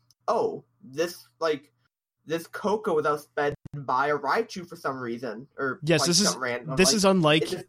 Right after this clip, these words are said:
Speaker 2: this is unlike the U U T C, where everything's kept hidden. In this league, all of the battles are known about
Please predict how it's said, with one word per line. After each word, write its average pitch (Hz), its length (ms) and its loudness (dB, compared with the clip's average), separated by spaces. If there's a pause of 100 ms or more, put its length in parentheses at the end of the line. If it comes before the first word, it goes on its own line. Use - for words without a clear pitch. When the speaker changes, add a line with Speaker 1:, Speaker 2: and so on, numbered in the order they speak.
(140)
Speaker 2:
this 143 180 -2
is 151 120 0
unlike 131 480 0 (220)
the 135 260 -2
U 127 220 4
U 127 120 4
T 117 200 -2
C, 104 420 -2 (720)
where 123 560 2 (200)
everything's 147 440 2
kept 135 300 -2
hidden. 113 400 -2 (380)
In 139 140 2
this 160 240 4
league, 143 440 2 (280)
all 151 320 2
of 135 200 -2
the 127 280 2
battles 127 300 2
are 117 140 -2
known 117 380 -2
about 104 360 -6